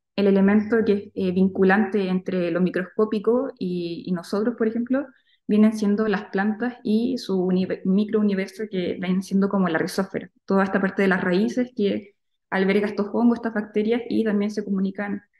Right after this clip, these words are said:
eh, de forma exterior, eh, con las aves y otros animales. Entonces, eh, un poco más de la investigación, cómo se comporta un suelo sano, los requerimientos,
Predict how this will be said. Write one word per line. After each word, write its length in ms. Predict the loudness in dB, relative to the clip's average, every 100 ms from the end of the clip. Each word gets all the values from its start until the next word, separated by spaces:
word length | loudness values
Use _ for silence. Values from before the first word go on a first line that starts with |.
| _ _ _ _
eh, 240 | -4 0 2
de 80 |
forma 220 | 2 2 2
exterior, 560 | 0 0 2 0 -2
eh, 400 | -4 -2 -2 -4 -10 -16 _ _
con 120 | -4
las 140 | -2 -2
aves 320 | 0 0 0
y 160 | -2 -6
otros 200 | -6 -2
animales. 320 | -2 -2 -4 -8
Entonces, 380 | -8 -6 -6 -8 -10 _ _ _ _ _ _ _ _ _ _
eh, 540 | 2 4 4 2 0 -2 -6 _ _ -4
un 120 | 2
poco 180 | 4 4
más 120 | 6
de 60 |
la 60 | 6
investigación, 640 | 4 4 4 4 2 2 2
cómo 320 | 2 2 0
se 160 | -2
comporta 400 | -2 -4 -4 -4
un 40 | -2
suelo 200 | 0 -2
sano, 440 | -2 0 2 2
los 180 | 0 -2
requerimientos, 920 | -4 -4 -2 0 0 -2 -2 -2 -2